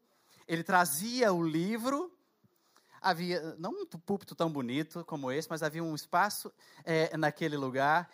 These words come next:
em que os homens com mais de trinta anos podiam, a qualquer altura da reunião, se levantar, se dirigir até aquele, aquele lugar, leram o texto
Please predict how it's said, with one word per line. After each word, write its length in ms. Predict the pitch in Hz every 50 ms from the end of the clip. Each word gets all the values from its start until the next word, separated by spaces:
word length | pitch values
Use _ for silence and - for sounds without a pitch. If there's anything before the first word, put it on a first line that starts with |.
| - -
em 140 | - 175 185
que 200 | 165 - - 208
os 220 | 220 220 190 147 -
homens 400 | 196 214 240 240 233 233 - -
com 140 | - 196
mais 260 | 180 185 208 233 240 202
de 80 | 208
trinta 320 | 202 - 190 202 180 - 165
anos 400 | 147 143 151 151 170 185 - -
podiam, 540 | - - 151 135 127 131 147 170 190 202
a 60 | 196 180
qualquer 260 | - 156 - 294 277
altura 300 | 220 220 - - 185 196
da 80 | 185 185
reunião, 340 | 190 202 202 180 156 143 143
se 160 | - - 139
levantar, 640 | 131 135 120 127 117 110 - 131 127 135 156 175 185
se 100 | - -
dirigir 380 | 143 143 131 123 123 135 139
até 260 | 143 139 - 143 139
aquele, 480 | 139 131 - - 139 131 123 127 127 123 -
aquele 240 | - 120 - 127 120
lugar, 480 | 123 117 117 117 123 127 143 160 180 - _ _ _ - - -
leram 600 | - 143 151 170 196 233 247 254 247 247 247 247 -
o 160 | 220 208 202
texto 580 | - - 160 156 160 - - - 202 208 262